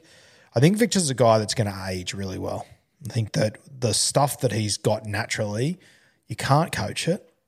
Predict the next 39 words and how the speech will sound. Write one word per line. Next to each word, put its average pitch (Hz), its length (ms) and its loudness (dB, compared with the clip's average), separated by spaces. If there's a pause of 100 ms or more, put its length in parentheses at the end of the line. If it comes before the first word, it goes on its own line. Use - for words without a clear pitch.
(160)
and 113 100 -4
you 101 60 -4
can't 123 320 2
teach 107 280 -4
it - 100 -10
to 117 60 -12
guys. 113 260 2
You've 107 80 -2
either 101 120 -2
got 127 220 2
it 127 80 4
or 117 80 4
you 98 140 -4
don't, 107 420 0
the 117 60 -2
footy 110 260 -2
I 110 140 0
Q 120 180 -6
he's 113 160 -4
got. 139 200 2
And 127 100 -4
I 113 80 0
just, 113 320 -2 (760)
it'd 170 100 0
be 175 60 8
interesting. 139 340 2
I, 120 140 6
I, 123 120 4 (340)
I, 120 180 2 (100)
I 117 40 -2
think 127 120 0
he 135 60 6
had 117 80 6
a 110 60 0
kid 131 160 -2
a 127 60 2
few 131 180 0
weeks 131 180 0
ago. 170 200 2